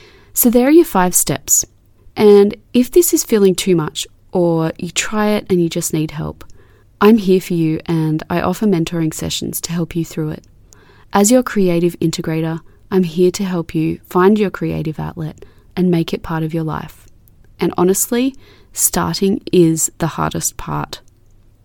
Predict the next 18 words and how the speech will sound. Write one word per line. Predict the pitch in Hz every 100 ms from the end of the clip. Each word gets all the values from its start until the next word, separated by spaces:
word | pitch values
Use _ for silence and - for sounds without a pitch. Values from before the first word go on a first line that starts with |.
| _
So | - 214 196
if | 214 196
you're | 214
interested | 190 185 185 - 175 -
in | 180 165 165
a |
mentoring | 160 165 - 170 165
session, | - 151 175 180 220 - - - -
email | 208 226
me | 208 190 -
at | 165 160 -
hello | - 185 180 185 220 - -
at | 175 - - - - -
the | 202
unlocked | - 185 190 - -
creative | - 180 165 160 - 165 160
dot | - 175
com. | - 165 160